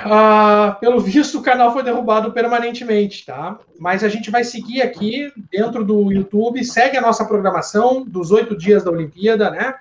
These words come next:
Sempre com, com os programas pré-eliminatórias e pré-finais, com acompanhamento da, das lutas ao longo da noite, né? Vamos tá aqui numa grande comunidade de judocas,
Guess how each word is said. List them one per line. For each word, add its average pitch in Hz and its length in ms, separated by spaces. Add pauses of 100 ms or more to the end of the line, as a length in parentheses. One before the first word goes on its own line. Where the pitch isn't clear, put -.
(400)
Sempre 240 460
com, 208 760
com 202 160
os 202 100
programas 202 680 (640)
pré-eliminatórias 208 1040
e 196 60
pré-finais, 196 960 (320)
com 208 100
acompanhamento 202 680
da, 180 280
das 160 220
lutas 190 300
ao 170 100
longo 180 240
da 151 120
noite, 214 600 (320)
né? 185 160
Vamos 214 240
tá 214 60
aqui 208 240
numa 208 340
grande 208 320
comunidade 196 600
de 170 80
judocas, 190 800